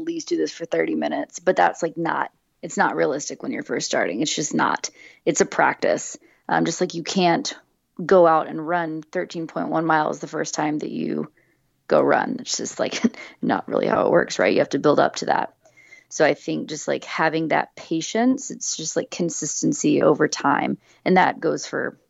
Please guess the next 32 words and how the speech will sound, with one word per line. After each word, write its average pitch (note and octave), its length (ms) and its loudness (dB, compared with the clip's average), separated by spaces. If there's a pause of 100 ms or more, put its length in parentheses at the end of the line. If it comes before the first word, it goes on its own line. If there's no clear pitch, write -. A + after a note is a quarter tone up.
(220)
anything E3 520 -2 (280)
<laughs> - 280 -20
that - 240 -4
you, C3+ 340 0 (480)
that - 220 -4
you D3 80 0
want - 180 -2
to - 80 -8
be C#3+ 320 0
good C#3+ 380 2
at, C#3 180 2
for C#3+ 160 2
lack C#3+ 220 0
of - 40 -8
better C#3 200 0
words. D3 320 -2
But, D3 300 2 (580)
um, C#2+ 320 2
just D3 160 0
having D#3+ 240 4
those D3 200 0
realistic D3 580 2
expectations D3 640 -4
with D3+ 120 -4
yourself, D#3 380 2
like, - 160 0
Hey, D#3 400 2 (460)
I'm - 80 4
gonna G3 220 4
commit D#3 460 0
to, D#3 120 -4
like, D3 300 0